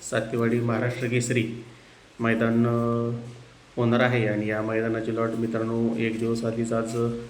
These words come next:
दुपारी काढण्यात आलेले आहेत. अतिशय, अ, चांगल्या प्रमाणामध्ये बैलगाडी मालकांनी या मैदानाला प्रतिसाद दिलेला आहे. जवळपास, अ, साडेसातशे plus गाड्यांची नोंद या ठिकाणी झालेली आहे आणि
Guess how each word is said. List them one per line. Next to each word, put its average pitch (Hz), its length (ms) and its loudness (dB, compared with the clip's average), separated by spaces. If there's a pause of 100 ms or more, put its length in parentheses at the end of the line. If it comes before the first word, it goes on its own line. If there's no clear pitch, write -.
(220)
दुपारी 113 320 0
काढण्यात 113 400 0
आलेले 110 260 -2
आहेत. 107 200 -4 (1000)
अतिशय, 120 500 0
अ, 117 580 2 (1300)
चांगल्या 120 260 2
प्रमाणामध्ये 120 540 2
बैलगाडी 113 360 0
मालकांनी 117 400 0
या 117 100 0
मैदानाला 113 440 -2
प्रतिसाद 117 420 -4
दिलेला 117 300 -2
आहे. 113 420 -6
जवळपास, 110 480 -2
अ, 110 240 0 (720)
साडेसातशे 117 520 0
plus 117 240 -2 (380)
गाड्यांची 113 420 0
नोंद 117 280 2
या 117 140 4
ठिकाणी 113 360 -2
झालेली 113 360 0
आहे 113 180 -2
आणि 110 440 -4